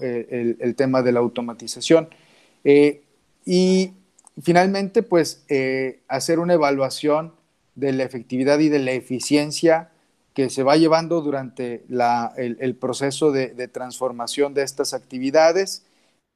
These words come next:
eh, y que se va a lograr al final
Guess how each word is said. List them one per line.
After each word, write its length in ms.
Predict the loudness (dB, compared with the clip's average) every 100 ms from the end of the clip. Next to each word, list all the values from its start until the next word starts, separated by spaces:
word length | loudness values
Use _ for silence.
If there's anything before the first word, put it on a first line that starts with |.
| _ -8
eh, 300 | -6 -4 -8 -12 -18 _
y 180 | -4 0
que 140 | 0
se 140 | 2 4
va 120 | 4
a 20 |
lograr 400 | 4 2 -2 -2 -8
al 120 | -8
final 460 | -10 -8 -6 -8